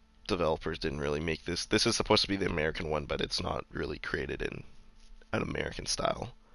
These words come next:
And I don't have mods that have different maps, so that's why we got what we got. But, yeah, this is probably gonna be the corn quarter, corn and soybeans. Uh, and then this is going to be grain.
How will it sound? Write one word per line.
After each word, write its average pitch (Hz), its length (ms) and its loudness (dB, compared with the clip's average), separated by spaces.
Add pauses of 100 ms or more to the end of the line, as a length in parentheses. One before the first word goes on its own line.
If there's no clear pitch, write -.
(680)
And 117 120 12
I 113 80 12
don't 113 120 12
have 110 80 12
mods 104 320 12
that 98 60 8
have 95 60 6
different 95 240 2
maps, - 400 0
so - 380 -2
that's 87 180 -6
why 78 80 -2
we 73 100 -2
got 71 140 0
what 57 120 -2
we 50 80 -6
got. 50 180 0 (1400)
But, - 260 -2 (880)
yeah, 123 260 12 (480)
this 127 180 8
is 117 60 4
probably 113 300 12
gonna 107 200 10
be 110 200 10
the 101 100 6
corn 101 320 4
quarter, 104 400 10 (600)
corn 98 220 6
and 95 80 6
soybeans. 95 640 6 (800)
Uh, 95 360 10
and 101 160 8
then 95 140 6
this 92 240 8
is 95 60 0
going 90 280 4
to 95 140 6
be 85 280 2
grain. 87 560 4